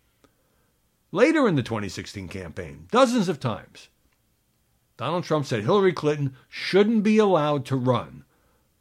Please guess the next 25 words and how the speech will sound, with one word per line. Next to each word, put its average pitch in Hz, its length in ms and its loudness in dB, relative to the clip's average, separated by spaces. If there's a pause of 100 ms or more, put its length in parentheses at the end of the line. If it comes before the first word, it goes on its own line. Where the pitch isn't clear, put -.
because 113 380 -4
of 110 80 -6
the 110 100 -4
controversy 110 580 -6
about 98 240 -6
her 90 100 -8
private 98 400 -8
email 127 300 -2
server. - 360 -16 (480)
"She 87 160 -18
shouldn't 190 400 0
be 185 80 2
allowed 156 300 4
to - 40 -14
president. 98 400 -4
She 85 140 -12
shouldn't 180 460 -2
be 175 80 4
allowed," 117 340 0
he 92 100 -10
said 95 240 -10
just 123 200 -6
for 135 160 -2
Election 123 360 -4
Day. 73 240 -18